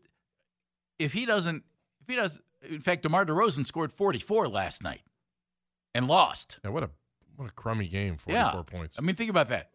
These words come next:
Speaker 1: The dude had forty-four and he lost, and he was outscored by twenty-seven. <laughs> That's, that's pretty amazing.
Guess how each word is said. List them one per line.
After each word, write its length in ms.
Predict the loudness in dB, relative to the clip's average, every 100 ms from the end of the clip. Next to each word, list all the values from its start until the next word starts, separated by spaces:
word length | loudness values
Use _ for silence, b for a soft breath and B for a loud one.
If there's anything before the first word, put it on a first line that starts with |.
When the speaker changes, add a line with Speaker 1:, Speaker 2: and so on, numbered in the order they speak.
| -6
Speaker 1:
The 100 | -4
dude 240 | -2 2
had 180 | 4 2
forty-four 640 | 2 2 2 2 2 4 4
and 100 | 2
he 120 | 0
lost, 560 | 4 4 4 -2 -10 _ _ _ _ _
and 140 | 2 2
he 80 | 2
was 160 | 4
outscored 440 | 4 4 2 0 2
by 120 | 0
twenty-seven. 720 | 0 -2 0 -2 -2 -2 -6 _ _ _
<laughs> 1300 | -10 -10 _ _ -14 -10 -14 -14 _ _ _ _ -14
That's, 280 | -10 -10 -8 -8 -8 B
that's 180 | -8 -6
pretty 260 | -6 -4
amazing. 400 | -2 -2 -4 -6